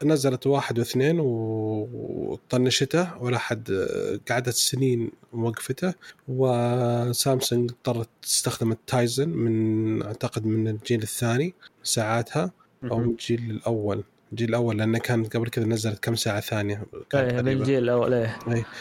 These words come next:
Speaker 1: فقعدت يمكن ثلاث سنوات أو أربع سنوات وهي تستخدم تايزن، بعدين قالوا: "تعالوا، لا، خلاص، خلونا حبايب ونتفق مع بعض"،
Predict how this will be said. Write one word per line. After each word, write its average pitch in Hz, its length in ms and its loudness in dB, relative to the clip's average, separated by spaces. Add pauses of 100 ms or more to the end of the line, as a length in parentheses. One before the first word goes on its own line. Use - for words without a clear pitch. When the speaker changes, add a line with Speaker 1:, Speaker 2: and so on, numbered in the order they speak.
Speaker 1:
فقعدت 127 1040 2
يمكن 143 240 0
ثلاث 127 300 0
سنوات 123 460 -2
أو 113 60 2
أربع 113 200 -2
سنوات 135 500 -2 (120)
وهي 120 160 2
تستخدم - 460 -2
تايزن، 113 480 0
بعدين 131 580 0 (460)
قالوا: 120 220 2
"تعالوا، 110 420 0
لا، 110 140 0
خلاص، 113 340 0
خلونا 113 500 0 (300)
حبايب 120 520 2
ونتفق 110 500 -2
مع 107 140 -2
بعض"، 139 340 -2